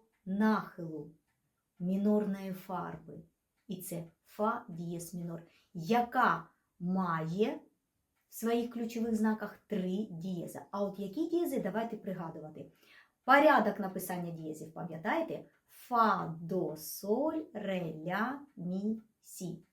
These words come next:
Якщо в гамі три дієза, то це фа дієз, до дієз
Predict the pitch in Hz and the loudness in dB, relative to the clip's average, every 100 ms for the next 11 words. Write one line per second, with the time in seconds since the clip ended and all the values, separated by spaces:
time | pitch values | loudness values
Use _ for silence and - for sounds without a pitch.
0 | _ _ _ - 214 214 254 214 220 196 | _ _ _ 2 2 4 2 4 4 2
1 | 170 175 165 170 226 240 220 196 - 175 | 0 -6 -6 -4 -4 -4 -6 -10 -8 -10
2 | - _ _ _ 202 190 180 185 220 - | -10 _ _ _ 0 0 0 -2 -2 -4
3 | - _ _ _ _ _ - 165 175 170 | -16 _ _ _ _ _ -16 -6 -4 -2
4 | 165 196 220 - | -2 -2 -4 -8